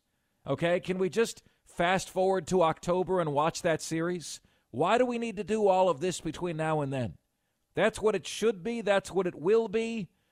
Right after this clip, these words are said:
I'll be a Braves fan in that series because I, I think the Dodgers have become a, a villain. Yamamoto they sign, Ohtani they sign. They signed two Japanese players. They spent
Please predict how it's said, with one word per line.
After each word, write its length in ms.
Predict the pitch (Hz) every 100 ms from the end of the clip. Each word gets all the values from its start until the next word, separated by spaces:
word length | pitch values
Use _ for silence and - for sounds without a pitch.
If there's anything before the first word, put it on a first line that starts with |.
| _ _ _ _ _
I'll 240 | 170 220
be 200 | 202 233
a 60 | 214
Braves 520 | 131 175 214 226 -
fan 280 | 214 214 208
in 80 | 185
that 200 | 185 185
series 560 | - 202 208 214 208
because 300 | 156 165 170
I, 280 | 165 160 160
I 100 | 151 165
think 240 | 196 180
the 100 | 156
Dodgers 500 | 139 165 185 185 175
have 120 | 170
become 300 | 160 170 175
a, 100 | 151 131
a 100 | 135
villain. 600 | 120 95 160 175 196 185 - _ _ _ _ _ _ 120
Yamamoto 840 | 165 185 185 156 151 170 185 190
they 160 | 185 185
sign, 680 | - 190 185 185 190 190 170 _ _
Ohtani 640 | 127 127 - 170 190 202
they 180 | 190 190
sign. 560 | - 190 185 180 185 165 - _ -
They 120 | 175
signed 420 | - 226 233 214
two 300 | - - 254
Japanese 580 | 180 214 208 196 196 170
players. 480 | - 190 185 165 147
They 120 | 170
spent 420 | - - 196 190